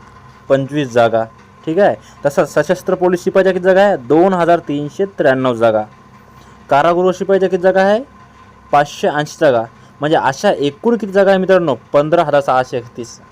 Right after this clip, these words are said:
एकूण जागा किती आहे? पंधरा हजार सहाशे एकतीस. हे झाली मित्रांनो जागाबद्दल माहिती.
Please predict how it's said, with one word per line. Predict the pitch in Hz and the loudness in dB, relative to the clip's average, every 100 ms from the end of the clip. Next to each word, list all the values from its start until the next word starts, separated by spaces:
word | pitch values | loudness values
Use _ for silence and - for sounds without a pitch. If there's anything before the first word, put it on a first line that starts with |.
| - - - - | -20 -20 -18 -6
एकूण | 139 165 | -4 -2
जागा | 170 175 | 2 2
किती | 175 165 185 | 0 -2 2
आहे? | 208 311 - - - - - | 2 0 -10 -20 -20 -20 -2
पंधरा | 143 156 170 165 | -2 2 0 2
हजार | 151 156 202 233 | 0 2 0 -2
सहाशे | - 139 139 139 180 | -2 0 0 -2 -8
एकतीस. | 139 131 - 123 - - - - - - | -6 -8 -10 -12 -12 -20 -20 -20 -20 -10
हे | 160 | -2
झाली | 151 170 | 0 2
मित्रांनो | 170 180 170 | 0 -2 -4
जागाबद्दल | 120 135 147 139 131 123 | 0 2 2 0 0 -2
माहिती. | 120 113 | -2 -6